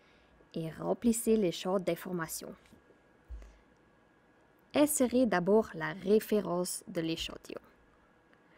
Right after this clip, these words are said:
puis la position de choix sur le plateau d'échantillon. Sélectionnez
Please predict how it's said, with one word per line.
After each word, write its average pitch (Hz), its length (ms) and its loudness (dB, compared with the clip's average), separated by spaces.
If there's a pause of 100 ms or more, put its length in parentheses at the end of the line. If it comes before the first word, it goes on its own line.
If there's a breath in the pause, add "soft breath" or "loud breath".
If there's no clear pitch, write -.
(340 soft breath)
puis 233 400 4
la 156 120 -4 (220)
position 247 560 4
de 214 120 4
choix 208 260 0
sur - 320 -4
le 262 100 2
plateau 170 440 -4
d'échantillon. 170 640 0 (2750 soft breath)
Sélectionnez 240 1000 4